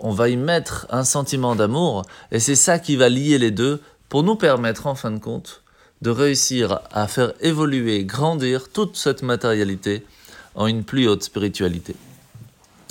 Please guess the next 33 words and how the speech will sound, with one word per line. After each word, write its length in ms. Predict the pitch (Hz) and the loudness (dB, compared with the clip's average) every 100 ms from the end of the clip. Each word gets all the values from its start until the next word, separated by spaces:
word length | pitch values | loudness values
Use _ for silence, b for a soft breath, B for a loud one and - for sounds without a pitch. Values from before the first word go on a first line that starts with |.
| - | -8
La 120 | 98 | -2
mitzvah 300 | 113 104 131 | -2 2 2
de 100 | 131 | 2
ce 120 | 120 | 0
matin, 340 | 110 104 131 135 | 0 0 2 2
c'est 100 | 120 | 2
la 60 | |
mitzvah 240 | 107 107 127 | 0 2 0
positive 500 | 117 107 104 139 123 | 0 -4 -4 -6 -4
numéro 300 | 113 117 131 | -2 -2 -2
deux 160 | 143 | 0
cent 220 | 143 156 143 | 0 0 -2
quarante-cinq, 560 | 123 101 98 131 143 | -2 -2 -2 -2 -2
c'est 100 | - | -2
le 80 | 120 | -2
commandement 440 | 113 110 113 175 | 0 -2 0 -2
qui 140 | 175 127 | -2 -4
nous 200 | 113 131 | -2 0
a 20 | |
été 180 | 175 170 | -2 -2
enjoint 540 | 120 101 95 95 135 B B B B | -2 -2 0 0 -2 B B B B
en 140 | B 113 | B -4
ce 80 | - | -2
qui 100 | 143 | -4
concerne 460 | 143 139 185 180 | -2 2 2 4
la 100 | 135 | 2
loi 220 | 123 156 | 4 4
de 120 | 151 120 | 4 4
l'achat 300 | 117 147 156 | 4 4 2
et 40 | |
de 80 | 135 | 4
la 160 | 120 | 4
vente. 400 | 92 90 - - | 4 0 -4 -10